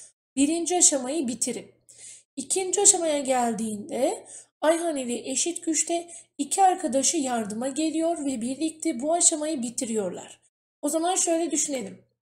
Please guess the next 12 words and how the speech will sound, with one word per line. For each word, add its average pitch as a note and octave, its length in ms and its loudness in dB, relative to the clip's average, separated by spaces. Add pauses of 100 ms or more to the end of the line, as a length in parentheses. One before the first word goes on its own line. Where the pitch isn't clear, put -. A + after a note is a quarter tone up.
(880)
Birinci F4+ 520 4
aşamayı D4+ 640 4
Ayhan D4 440 0
tek D#4+ 240 -2
başına G4 320 6
mı D#4+ 140 -4
tamamlıyor? A3 640 -2 (720)
Altı G4+ 340 2
dakika C#4+ 440 2
zaman D4 440 2 (840)
geçmiş. - 600 2 (500)
İkinci F4+ 500 2